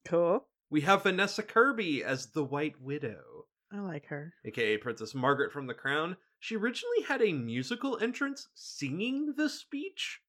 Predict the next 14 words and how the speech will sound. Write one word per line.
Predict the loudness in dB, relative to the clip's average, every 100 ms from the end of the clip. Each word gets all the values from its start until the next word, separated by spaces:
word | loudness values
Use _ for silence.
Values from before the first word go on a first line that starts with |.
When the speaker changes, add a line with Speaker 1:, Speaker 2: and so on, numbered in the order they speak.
| _ -12
Speaker 2:
that | -8
she | -6 -4
gives. | 0 0 -2 -8 -10 -12 _ -6
Um, | -2 0 -2 -4 -8 -14 _ -8
no. | 0 4 4 2 -10 -6
<laughs> | 0 0
Speaker 1:
Yeah, | 4 6 6
I'm | 4 0
glad | 0 2
they | 2 -2 -4 _ _
didn't | -4 -4 -4
do | -4 -4 -2
that. | -4 -2 -2
Speaker 2:
No. | -2 -2 -4 -6 -10